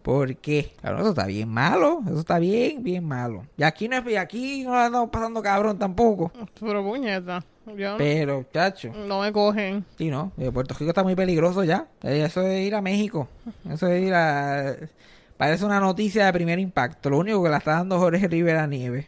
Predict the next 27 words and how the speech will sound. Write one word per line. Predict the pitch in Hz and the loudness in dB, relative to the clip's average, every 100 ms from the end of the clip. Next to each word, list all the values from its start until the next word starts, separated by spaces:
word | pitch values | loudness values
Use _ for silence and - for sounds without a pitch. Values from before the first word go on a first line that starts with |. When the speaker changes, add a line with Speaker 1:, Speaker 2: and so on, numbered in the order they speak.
| - | -8
Speaker 1:
Esa | 247 311 285 - | 0 2 4 4
es | |
la | - | 4
única | 285 302 - | 2 2 0
Speaker 2:
<laughs> | |
Speaker 1:
diferencia. | 151 160 127 117 143 185 220 - | -2 -4 -6 -6 -6 -8 -8 -12
Ahí | 262 | -10
mataron | 165 151 151 170 220 247 214 | -6 -4 -2 0 0 -2 -4
a | 170 170 170 143 110 - _ - | -6 -4 -6 -8 -12 -20 _ -16
un | 165 | -8
tipo | 233 220 208 | -6 -4 -4
que | 185 | -2
cogió | 185 190 | 0 0
un | 214 | 0
Uber, | 254 226 196 | 0 2 4
lo | 175 | 2
tirotearon | 170 151 151 175 165 110 - _ | 2 2 4 4 4 -2 -12 _
en | 135 | -4
un | 143 160 151 123 | 0 0 0 0
Uber. | 113 95 - | -2 -6 -8
Acaba | 131 135 143 | -4 2 4
de | 160 | 2
escuchar. | 156 147 127 | 0 -2 0
Él | 151 190 | 2 2
iba | 226 | 2
a | 226 | 2
ser | 233 240 | 2 0